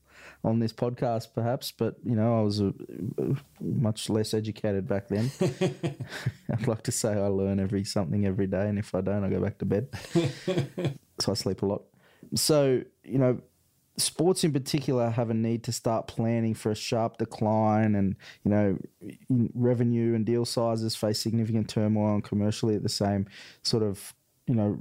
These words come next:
time of renegotiation. And I hear these sort of doomsday stories all the time, and, and sometimes they're true. Like, we're,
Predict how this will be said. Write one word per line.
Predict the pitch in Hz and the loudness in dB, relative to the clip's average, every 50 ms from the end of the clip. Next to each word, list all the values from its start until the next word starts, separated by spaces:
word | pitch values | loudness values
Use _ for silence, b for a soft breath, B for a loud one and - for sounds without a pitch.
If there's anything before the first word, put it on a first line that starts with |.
| - - | -6 -10
time | - - 110 107 107 107 | -2 0 0 0 2 0
of | 107 107 | 0 0
renegotiation. | 110 113 113 113 110 110 107 113 107 107 107 - - 113 107 107 107 - - 120 | 0 0 0 2 0 2 2 2 2 2 0 0 0 2 2 2 0 0 0 2
And | 113 113 113 | 2 4 4
I | 123 123 | 4 4
hear | 143 143 147 | 4 4 4
these | 135 131 120 117 - | 2 2 2 0 0
sort | - 127 113 | 0 0 0
of | 113 104 101 110 - | 0 0 -2 -6 -2
doomsday | - 120 117 113 110 110 107 110 104 101 101 | 0 2 2 2 2 2 2 2 2 0 0
stories | - - - 110 101 104 101 101 98 98 107 | -2 -2 -2 0 2 2 2 2 2 2 0
all | 104 104 101 | 2 2 0
the | 101 98 | -2 -2
time, | - 110 104 95 98 98 95 98 | -2 0 0 2 2 2 2 0
and, | 95 98 - B B B B B | 0 -2 -4 B B B B B
and | 175 170 - | -2 -2 0
sometimes | - 226 214 202 - - 143 120 117 107 | 0 0 0 0 0 0 0 0 0 0
they're | 110 98 | -2 -4
true. | - - - 113 110 123 143 | -4 -4 -2 0 0 2 2
Like, | 151 147 123 - - | 2 0 0 0 0
we're, | 117 | -2